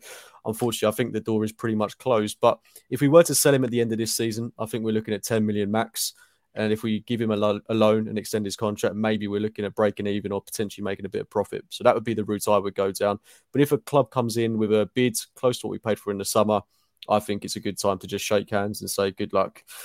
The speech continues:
go elsewhere, and, and, and all the best." But let's say we get ten million for him and we sell him this summer. We're up to forty million on potential player sales. So it's, um, yeah, it's not looking all bad. But he is a player that it would be wrong to say that he's, he's a poor player,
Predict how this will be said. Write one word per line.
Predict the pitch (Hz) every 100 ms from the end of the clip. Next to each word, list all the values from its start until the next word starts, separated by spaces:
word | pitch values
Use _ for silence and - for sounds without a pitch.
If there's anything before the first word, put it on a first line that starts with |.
| - -
go | 104 101
elsewhere, | 95 - 98
and, | 98 92 107
and, | 107
and | 107 104
all | 101
the | 98
best." | 92 95 - -
But | 101 123
let's | 156 -
say | 143
we | 123
get | 113 -
ten | 120 113
million | 110
for | 107 113 110
him |
and | 104
we | 101
sell | 113
him | 104
this | 101 -
summer. | 110 107 101 _ _ _ -
We're |
up | 123 -
to | 110
forty | 120 110
million | 107 110 110 110 _ _ -
on | - 107
potential | - 107 107
player | 101 113 107
sales. | - 110 110 107 - - - -
So | - 110 107
it's, | - - -
um, | 117 113 120 120 _ _ _ -
yeah, | 370 - _
it's | 143 139
not | 151
looking | 139 135
all | 127
bad. | 117 113 104
But | 139 139
he | 196
is | 208
a | 202
player | - 165 160
that | 151
it | 143
would | 143
be | 151
wrong | 160 170
to | 139
say | - 135
that | 127
he's, | 120 120 110 -
he's | 123 110
a |
poor | - 117 107
player, | 101 95